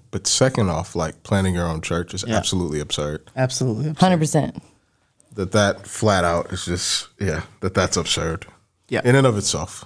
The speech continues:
Speaker 2: Absolutely. Absolutely. It's, it's such a, it's such a,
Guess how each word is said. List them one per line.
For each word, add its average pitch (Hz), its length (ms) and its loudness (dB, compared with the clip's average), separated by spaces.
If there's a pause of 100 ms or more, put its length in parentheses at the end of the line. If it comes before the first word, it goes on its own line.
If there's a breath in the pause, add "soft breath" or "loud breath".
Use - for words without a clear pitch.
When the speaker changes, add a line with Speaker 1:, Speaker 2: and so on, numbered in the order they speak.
Speaker 2:
Absolutely. 131 460 2 (840)
Absolutely. 117 520 2 (520 soft breath)
It's, - 300 2
it's 170 160 6
such 196 220 4
a, 135 300 4
it's 139 140 2
such 156 180 2
a, 131 340 4